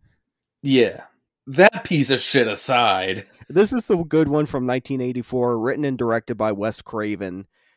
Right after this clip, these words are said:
Speaker 2: who, I mean, some of his stuff I love, other stuff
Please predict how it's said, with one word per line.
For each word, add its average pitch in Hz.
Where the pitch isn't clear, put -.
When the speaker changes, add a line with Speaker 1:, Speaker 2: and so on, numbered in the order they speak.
Speaker 2:
who, 180
I 170
mean, 156
some 277
of 302
his 269
stuff 180
I 170
love, 135
other 160
stuff -